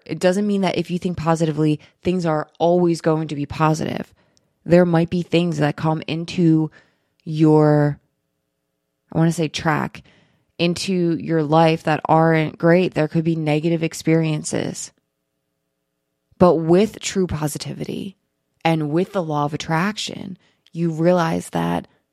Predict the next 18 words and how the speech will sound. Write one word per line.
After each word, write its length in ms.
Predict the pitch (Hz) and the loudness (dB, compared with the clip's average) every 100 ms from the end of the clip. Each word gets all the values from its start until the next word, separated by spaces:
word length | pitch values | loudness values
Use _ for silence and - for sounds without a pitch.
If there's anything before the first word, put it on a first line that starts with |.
| _ | _
just 220 | - 170 - | -4 -4 -4
because 460 | 190 175 170 160 | -6 -2 0 -2
these 240 | - 170 160 | -4 -6 -4
negative 340 | 160 160 156 | -4 -4 -6
things 260 | - 156 160 | -6 -6 -6
happen 680 | - 147 151 196 202 220 - _ | -8 -8 -6 -4 -6 -8 -16 _
or 200 | - 160 | -4 0
these 200 | 156 160 - | 2 0 0
unfavorable 680 | 160 165 160 160 160 165 165 | -4 -4 -4 -2 -2 -2 -4
experiences 680 | - 165 165 160 160 165 | -6 -6 -4 -6 -8 -10
happen, 480 | 147 151 151 185 196 _ _ | -8 -6 -4 -4 -4 _ _
it 160 | - 143 | -12 -4
doesn't 300 | 175 175 175 | -2 -2 -2
mean 200 | 170 175 | -2 -2
that 100 | 165 | -2
you're 180 | 156 - | -2 -2
off 240 | 156 151 | -2 -4
track. 540 | - 156 156 165 170 | -10 -8 -6 -8 -12